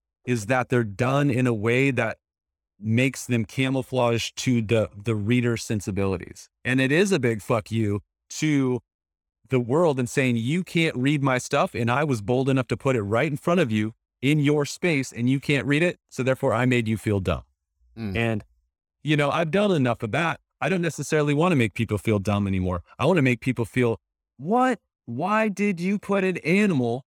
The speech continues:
Speaker 1: on that canvas, and you're telling me you're gonna put that on a spaceship? Like, why?
Speaker 2: <laughs>
Speaker 1: That, none of this even makes any sense." But I got the whole room rooting for me when I'm doing, trying to pull this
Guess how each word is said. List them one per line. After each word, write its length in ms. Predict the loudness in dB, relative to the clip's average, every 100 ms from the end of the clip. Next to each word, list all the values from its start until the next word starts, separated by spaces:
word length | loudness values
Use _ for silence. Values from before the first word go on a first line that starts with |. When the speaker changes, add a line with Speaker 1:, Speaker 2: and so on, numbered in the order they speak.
| _ _
Speaker 1:
on 200 | -4 0
that 200 | 0 0
canvas, 420 | 0 0 0 -4 -2
and 240 | -2 0
you're 100 | -2
telling 280 | 0 0 2
me 60 | 2
you're 120 | 0
gonna 140 | -2 -4
put 180 | -6
that 160 | -4 -2
on 120 | -2
a 40 | -4
spaceship? 720 | -4 0 2 2 0 0 0 _ -18 -8
Like, 120 | -4 0
why? 720 | 0 2 2 2 2 0 -2
Speaker 2:
<laughs> 160 | -4
Speaker 1:
That, 160 | 0 2
none 160 | 4 2
of 160 | 2
this 220 | 0 0
even 240 | 2 2 2
makes 260 | 2 -2
any 160 | -2 -2
sense." 580 | -2 2 2 0 -6 -18 _ _ _ _ _
But 240 | -6 -2 0
I 140 | 0
got 160 | 0 -2
the 100 | -4
whole 480 | -2 -2 0 0
room 420 | -2 0 2 2 0
rooting 360 | 0 0 0
for 180 | 0 0
me 200 | 0 -2
when 140 | -2 -2
I'm 100 | -2
doing, 260 | -4 -4
trying 240 | -2 -2 -2
to 60 |
pull 220 | -2 -2 0
this 240 | -2 -2